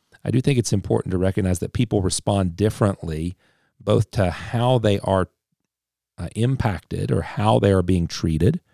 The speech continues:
um, and how they are being asked to respond.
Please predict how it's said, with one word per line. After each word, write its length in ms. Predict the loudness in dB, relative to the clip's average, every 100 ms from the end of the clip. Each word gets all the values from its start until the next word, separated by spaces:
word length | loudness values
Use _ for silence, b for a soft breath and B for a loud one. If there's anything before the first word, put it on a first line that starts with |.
| _ _ _ _ _
um, 480 | 0 2 2 0 -4 _ _ _ -2
and 340 | 2 2 2
how 240 | 2 2 4
they 160 | 4 2
are 340 | 4 4 4
being 280 | 2 0 0
asked 280 | 0 -2 0
to 80 | 0
respond. 720 | 0 0 -2 -2 -4 -10